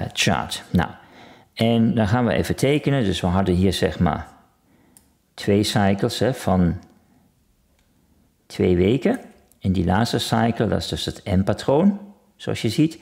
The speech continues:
En die mid-cycle low, dus dit punt hier, dat is dan weer een week, hè, want in een tweeweekse zitten dan weer twee cycles. Nou, dat klopt, want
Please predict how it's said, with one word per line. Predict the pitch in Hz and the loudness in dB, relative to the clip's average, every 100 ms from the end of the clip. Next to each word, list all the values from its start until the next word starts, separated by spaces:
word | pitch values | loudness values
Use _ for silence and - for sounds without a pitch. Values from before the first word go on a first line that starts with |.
| - - - - - - | -20 -20 -20 -20 -20 -2
En | 101 98 95 - | 2 4 2 -2
die | 101 98 | -6 0
mid-cycle | 95 101 - 98 85 92 | 2 2 0 -2 -2 0
low, | 95 143 196 196 - - | 2 2 2 -2 -12 -20
dus | - - | -20 -4
dit | 107 107 | -4 0
punt | 156 160 160 | 0 0 2
hier, | 147 175 196 - - - - - - | 2 2 0 -4 -18 -20 -20 -20 -6
dat | 90 | -2
is | 131 - | -2 0
dan | 117 87 | 2 2
weer | 82 98 135 - | 2 2 0 0
een | 107 95 | 2 4
week, | 95 95 92 | 4 2 2
hè, | 69 | 0
want | 95 90 - | 2 0 0
in | |
een | 87 | 0
tweeweekse | 85 104 120 101 92 - 143 196 - - _ | 0 2 2 4 2 2 0 0 -6 -20 _
zitten | - 92 - | -6 -4 0
dan | 90 78 | 0 2
weer | 85 95 | 2 0
twee | - 85 | 0 0
cycles. | 85 107 101 98 78 - - - | 0 2 2 2 -2 -4 -10 -6
Nou, | 92 - - - - - | -4 -4 -8 -20 -20 -6
dat | 113 - | -4 0
klopt, | 123 160 - | 0 0 -2
want | 92 90 | 0 0